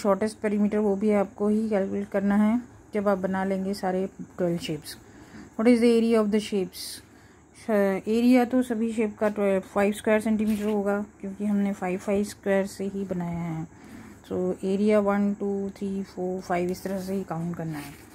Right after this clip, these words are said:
Next, did you get all the twelve shapes using five squares? तो इससे आपको पता चलता है कि उससे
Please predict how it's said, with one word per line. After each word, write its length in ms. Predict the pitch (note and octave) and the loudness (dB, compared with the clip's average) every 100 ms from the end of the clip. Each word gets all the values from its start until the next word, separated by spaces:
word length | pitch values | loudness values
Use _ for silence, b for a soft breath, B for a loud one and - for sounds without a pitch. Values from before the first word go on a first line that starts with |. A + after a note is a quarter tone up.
| B B B - | B B B -4
Next, 540 | G3+ G#3 G#3+ - - B3 | 2 2 0 -8 -4 4
did 360 | B3 G3+ G#3+ | 4 4 2
you 160 | A3+ A#3+ | 2 2
get 260 | G#3+ A3+ | 4 4
all 380 | A3+ G#3 G3+ G#3 | 4 4 4 6
the 120 | A3+ | 2
twelve 340 | A3 G#3 G3+ G#3 | 2 2 2 0
shapes 420 | A3 G#3+ G#3+ - | 0 0 -2 -2
using 440 | G3+ G3+ A3 A#3 | 0 2 2 4
five 340 | A#3+ A3 F#3+ G3 | 2 2 0 -2
squares? 380 | - F#3+ E3 D#3+ - B B B B | 0 0 0 -8 -18 B B B B
तो 200 | G3+ G#3 | -4 0
इससे 260 | G#3 G#3 A3+ | 0 0 2
आपको 220 | G#3+ A3 | 2 -2
पता 200 | G#3 A3 | -2 0
चलता 220 | G#3+ G#3 | 2 2
है 140 | A3 A#3+ | 2 2
कि 280 | B3 B3 | 4 4
उससे 500 | C4 G#3+ - A3 G#3+ | 4 0 -2 -2 -2